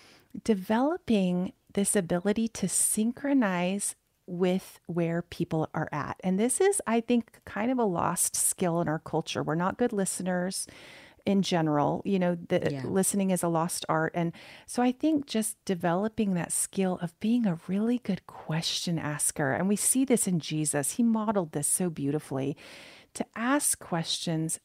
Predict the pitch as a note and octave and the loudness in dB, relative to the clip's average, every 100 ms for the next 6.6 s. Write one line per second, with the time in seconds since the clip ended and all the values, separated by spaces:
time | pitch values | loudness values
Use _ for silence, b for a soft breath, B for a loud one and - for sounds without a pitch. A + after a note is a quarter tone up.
0 | - - G3 - _ - A3 A3+ - G3 | -12 -6 -6 -6 _ 2 2 2 -2 0
1 | F3 D3+ - D3+ - E3 - D#3+ C#3+ D3 | 0 -2 -4 -4 -4 -6 -2 0 0 -2
2 | D#3+ - F#3+ - - D4+ D#4+ F#3+ - - | -4 -2 -2 0 2 4 6 4 0 0
3 | B3+ C4+ A3 F3+ F3 E3+ E3 E3 - F3 | 6 6 6 4 0 -2 -2 -2 0 2
4 | F3+ - D3 E3+ B3+ F#4 F#4 F#4+ F#4 - | 2 0 -4 2 4 4 2 4 2 2
5 | F4 F#4+ F#4 G#4+ D#4+ G3 - A3+ B3 - | 0 0 0 2 2 2 -2 4 4 6
6 | - - C4 B3+ - | 2 4 2 2 -2